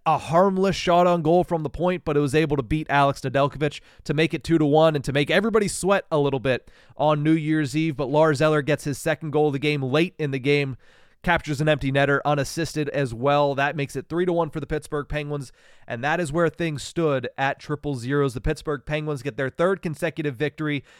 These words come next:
They are now seven, one, and one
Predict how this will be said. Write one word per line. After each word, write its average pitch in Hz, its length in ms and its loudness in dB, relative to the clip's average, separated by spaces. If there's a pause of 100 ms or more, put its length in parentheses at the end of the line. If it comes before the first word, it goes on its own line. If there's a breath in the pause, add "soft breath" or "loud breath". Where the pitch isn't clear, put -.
They 151 100 0
are 160 80 2
now 156 200 0
seven, 196 680 0 (140)
one, 170 600 -2
and 131 300 -4
one 165 420 2